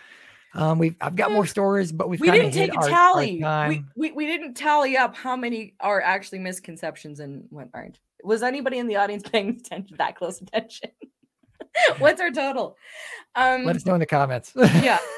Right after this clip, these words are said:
Speaker 1: <laughs> So
Speaker 2: Oh, uh, wait. Sorry, I'm just reading the comments. I thought I saw a di-, oh, no, I did see a diaper comment. Okay. No, that, it was similar to what we had said. All right. <laughs> Um,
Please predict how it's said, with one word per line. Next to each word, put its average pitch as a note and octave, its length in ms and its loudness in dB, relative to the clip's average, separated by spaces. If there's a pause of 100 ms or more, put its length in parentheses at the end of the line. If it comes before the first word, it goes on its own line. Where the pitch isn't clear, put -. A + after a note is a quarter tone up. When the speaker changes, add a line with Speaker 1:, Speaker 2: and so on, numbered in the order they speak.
Speaker 1:
<laughs> A#3 120 6 (520)
So - 220 -2
Speaker 2:
Oh, C4+ 340 8 (100)
uh, A#3+ 360 4 (440)
wait. G#3 340 -8 (1700)
Sorry, A#3+ 280 8
I'm G#3 80 2
just G3+ 140 -4
reading A3+ 240 -6
the F#3+ 100 -6
comments. F#3+ 400 -8
I F#3+ 60 -8
thought A3 160 -6
I A3 60 -4
saw A3 120 -4
a F#3 60 -4
di-, F3 220 -6
oh, B3+ 100 2
no, B3+ 120 2
I G#3+ 80 4
did A3 200 -8
see A3 80 -8
a F3+ 60 -6
diaper D3+ 320 -8
comment. B2 540 -16 (140)
Okay. C3+ 320 -12
No, F3+ 200 -4
that, F3+ 180 0 (100)
it A3 60 0
was G3+ 380 -2
similar G3 240 -8
to E3+ 40 -8
what D#3+ 100 -8
we E3 60 -10
had D#3+ 100 -12
said. D3 160 -8
All D3+ 60 -8
right. C#3 160 -10 (1120)
<laughs> C4 300 -14 (800)
Um, A#3 420 -2